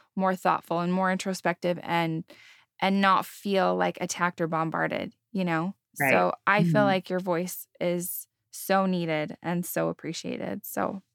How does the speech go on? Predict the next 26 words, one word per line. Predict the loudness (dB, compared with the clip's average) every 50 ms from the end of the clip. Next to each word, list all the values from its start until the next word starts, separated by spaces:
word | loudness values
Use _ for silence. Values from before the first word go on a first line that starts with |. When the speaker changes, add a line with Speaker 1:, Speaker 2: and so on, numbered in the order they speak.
| _ -8
Speaker 1:
I | -4
just | -2 0 0 2
Speaker 2:
Well, |
Speaker 1:
wanted | 2 4 4 4 4
Speaker 2:
I |
Speaker 1:
to | 4
put | 2 0 0 0
that | 0 2
out | 2 0 0
Speaker 2:
appreciate |
you | 0 -2
Speaker 1:
there. | -2 -2
Speaker 2:
saying | -2 -4 -4 -2 -2
that. | 0 0 0 -2 -4 -14 -20 -20 -12 _ 2
Thank | 4 4 4 4 2
you. | 0 0 0 0 0 -2
Speaker 1:
Um, | -4 -8 _ _ _ _ _ _ _ _ _ _ _ _
of | -6 -6 -6
course. | -4 0 0 0 0 -2 -8 -12 -14 _ _ _ 0
I, | 2 4 4 2 0 -2 -8 -10
I | -6 -2 -2 0
wanna | 2 4 4 4
ask | 4 4 4 4 2 -2 -8 -16 -20 -20 _ _ _ _ _ _
one | 2 2 4 4
last, | 4 2 2 -2 -8 -10 0
well, | 2 4 4 4 2